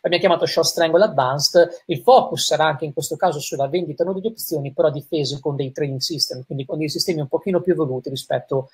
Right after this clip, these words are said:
alla classica difesa meccanica. Vi presenterò quattro strategie dove combiniamo appunto opzioni e trading system. Eh, maggiori dettagli li troverete comunque poi sul sito, eh, magari già, insomma, nelle prossime, nelle prossime settimane.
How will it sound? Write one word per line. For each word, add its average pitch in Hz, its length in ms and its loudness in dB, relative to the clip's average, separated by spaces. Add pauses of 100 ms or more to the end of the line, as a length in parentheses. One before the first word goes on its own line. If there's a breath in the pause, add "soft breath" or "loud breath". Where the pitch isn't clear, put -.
(160 soft breath)
alla 170 240 4
classica 170 400 2
difesa 131 360 0
meccanica. - 460 -12 (280)
Vi 233 100 2
presenterò 185 420 2
quattro 226 280 4
strategie 240 560 0
dove 147 200 -2
combiniamo 151 400 0
appunto 160 300 -4
opzioni 156 260 -4
e 143 60 -2
trading 208 200 -2
system. 262 480 2 (360 loud breath)
Eh, 196 380 8
maggiori 240 260 8
dettagli 151 380 2
li 139 80 -4
troverete 143 380 2
comunque 147 360 -2
poi 165 240 4
sul 170 260 -2
sito, 160 800 2
eh, 135 520 0
magari 143 300 -2
già, 147 100 0
insomma, 139 260 -2
nelle 139 180 0
prossime, 139 540 0
nelle 143 180 0
prossime 135 440 0
settimane. - 460 0